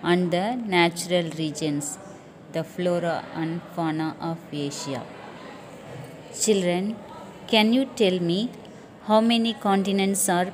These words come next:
present in the world? Yes, there are seven continents. Asia, Europe, North America,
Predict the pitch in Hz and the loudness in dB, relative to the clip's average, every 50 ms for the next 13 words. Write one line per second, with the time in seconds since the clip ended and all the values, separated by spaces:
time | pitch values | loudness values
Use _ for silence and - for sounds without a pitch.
0 | - - 185 175 175 170 - 185 180 180 165 170 170 165 160 160 147 147 151 147 | 0 4 4 4 6 4 4 2 2 2 2 0 0 2 2 0 2 4 4 4
1 | 139 131 135 - - - - - - - - - - - - - - - - - | 4 2 -2 -6 -12 -16 -18 -18 -18 -18 -18 -18 -18 -18 -18 -18 -16 -16 -16 -18
2 | - - - - - - - - - - - - - - - - - - - - | -18 -18 -18 -16 -16 -16 -16 -16 -16 -16 -16 -18 -18 -18 -20 -18 -18 -16 -16 -16
3 | - - - - - - - 175 180 170 151 147 147 - - - - - - - | -16 -18 -18 -18 -18 -10 -4 0 2 4 4 4 4 4 2 2 0 -2 -6 -14
4 | - - - - - - - 175 165 156 160 165 180 220 226 - - - - - | -20 -20 -20 -20 -14 -2 2 2 4 4 4 2 2 0 -2 -6 -10 -16 -18 -18
5 | - - - - - - 196 180 180 185 208 220 233 233 - - - 175 165 170 | -14 -8 -4 -2 2 4 4 4 4 4 2 2 0 0 -2 0 2 4 4 4
6 | 170 175 170 170 165 170 196 226 240 - - - - - - - - - - - | 4 2 2 4 4 4 4 4 2 0 0 -2 -6 -12 -18 -20 -20 -20 -20 -18
7 | - - - - - - - - - - - - - - - - - - - - | -18 -16 -16 -16 -18 -20 -20 -20 -20 -20 -20 -20 -20 -20 -20 -20 -20 -20 -20 -20
8 | - - - - - - 165 170 175 185 - - - 185 175 165 170 180 208 262 | -20 -20 -20 -20 -10 -2 0 2 2 2 2 0 0 2 2 2 2 2 0 -2
9 | 277 - - - - - - - - - - - - - - - - 175 180 185 | -4 -6 -12 -18 -18 -20 -20 -20 -20 -20 -20 -20 -20 -20 -20 -16 -8 -2 0 2
10 | 185 180 175 180 190 208 240 - - - - - - - - - - - - - | 2 4 4 4 2 2 0 -2 -8 -14 -16 -16 -16 -18 -18 -18 -20 -20 -20 -20
11 | - - - - - - - 180 175 170 175 175 175 190 180 180 175 170 156 165 | -20 -20 -20 -20 -20 -12 -4 0 0 2 0 2 0 0 2 2 0 0 -2 -4
12 | 170 - 185 185 202 220 240 | -6 -4 -4 -4 -4 -4 -6